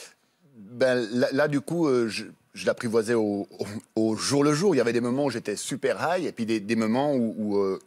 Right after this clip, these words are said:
où j'étais assez bas. Et j'ai réalisé après six jours, là, euh, que pour moi, pour être heureux seul,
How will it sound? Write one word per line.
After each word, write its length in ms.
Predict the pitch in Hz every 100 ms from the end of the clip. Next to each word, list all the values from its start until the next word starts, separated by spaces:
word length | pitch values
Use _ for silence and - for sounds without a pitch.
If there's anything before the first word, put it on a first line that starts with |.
| 117
où 60 |
j'étais 280 | 92 98 -
assez 260 | 87 - 117
bas. 200 | 156 - - - -
Et 220 | - 107 -
j'ai 200 | - 101
réalisé 420 | 123 139 139 117 160
après 220 | - 110
six 180 | - 127
jours, 360 | 123 208 165
là, 220 | 107 135 151
euh, 220 | 110 95 - - - _ _ _ _ _ - _ _ _ _ -
que 280 | 117 113 - _ _ _ _ -
pour 280 | 143 131 -
moi, 400 | 127 131 175 185
pour 160 | 127 123
être 180 | - -
heureux 320 | 143 131 156
seul, 560 | 127 - 151 190 180